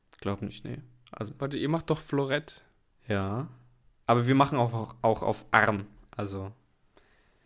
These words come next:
Speaker 1: das macht gar keinen Sinn. Florett ist ja nur
Speaker 2: Nee,
Speaker 1: Oberkörper,
Speaker 2: macht's
Speaker 1: ne?
Speaker 2: nicht.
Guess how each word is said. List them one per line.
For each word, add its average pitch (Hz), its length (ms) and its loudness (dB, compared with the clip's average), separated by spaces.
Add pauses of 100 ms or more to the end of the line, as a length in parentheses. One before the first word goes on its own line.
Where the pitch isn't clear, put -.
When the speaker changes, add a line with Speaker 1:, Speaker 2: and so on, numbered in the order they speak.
(240)
Speaker 1:
das - 100 -18
macht 107 140 -6
gar - 100 -16
keinen - 140 -14
Sinn. - 280 -12 (1120)
Florett 123 320 4
ist - 140 -2
ja 135 100 6
nur 143 180 6
Speaker 2:
Nee, - 80 2
Speaker 1:
Oberkörper, 107 400 0
Speaker 2:
macht's 92 100 -6
Speaker 1:
ne? 98 80 -6
Speaker 2:
nicht. 120 160 -12